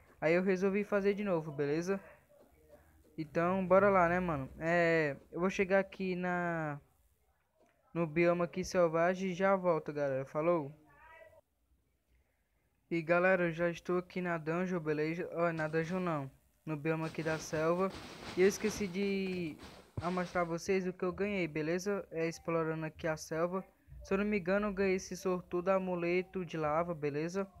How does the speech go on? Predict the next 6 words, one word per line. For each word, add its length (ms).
Ganhei 260
também 800
esse 300
perfurador, 1000
bumerangue 920
encantado. 800